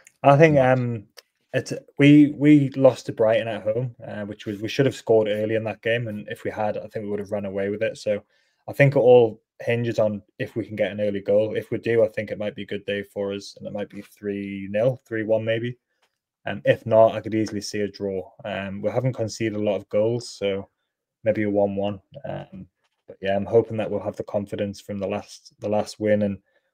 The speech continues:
Speaker 1: we've got people like Lewis Hall in form as well, who will be on a high from his England exploits. So
Speaker 2: Yeah.
Speaker 1: see what happens. James, thank you very much for your time.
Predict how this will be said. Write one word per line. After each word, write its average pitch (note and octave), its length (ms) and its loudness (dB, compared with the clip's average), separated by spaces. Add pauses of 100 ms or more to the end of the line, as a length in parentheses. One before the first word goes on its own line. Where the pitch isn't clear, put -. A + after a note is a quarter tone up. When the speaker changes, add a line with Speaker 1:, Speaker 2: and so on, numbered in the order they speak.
Speaker 1:
we've G#2+ 120 -12
got - 160 6
people A#2 180 4
like G#2 140 8
Lewis G#2 280 0
Hall G#2 280 4
in G#2 100 2
form G#2+ 320 0
as G2 120 -6
well, G#2+ 280 4
who G#2+ 180 -4
will G#2 100 2
be G#2 240 -2
on G#2 160 -4
a G2+ 60 -6
high G#2 220 -6
from G#2 180 -10
his G#2 160 -8
England G#2 480 -6 (140)
exploits. G#2 580 -4
So G2 220 -4 (640)
Speaker 2:
Yeah. F#2+ 160 -6 (160)
Speaker 1:
see C#3+ 160 2
what C3+ 160 12
happens. D3+ 420 6
James, D#3 420 8
thank C#3 180 4
you B2+ 60 -2
very C3+ 160 8
much C3 200 0
for C3+ 80 -2
your B2 80 -2
time. D3+ 420 0